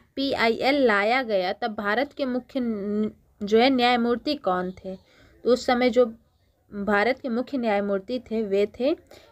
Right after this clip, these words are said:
पीएन भगवती। पीएन भगवती राइट आंसर हो जाएगा।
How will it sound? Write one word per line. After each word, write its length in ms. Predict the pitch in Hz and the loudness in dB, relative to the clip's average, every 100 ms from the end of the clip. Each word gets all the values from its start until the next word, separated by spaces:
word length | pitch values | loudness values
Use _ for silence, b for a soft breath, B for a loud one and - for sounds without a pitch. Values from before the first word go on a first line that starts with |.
| b - | b -4
पीएन 480 | 269 - 247 262 | -2 0 2 4
भगवती। 640 | 226 214 190 185 175 180 185 180 - | 4 2 2 0 0 -2 -8 -10 -8
पीएन 340 | 214 226 226 | -4 -2 0
भगवती 420 | 220 208 208 214 | 0 2 0 0
राइट 300 | 214 196 202 | 2 2 2
आंसर 380 | 208 208 247 240 | -2 -4 -2 0
हो 60 | 247 | 2
जाएगा। 420 | 240 240 240 | 2 0 0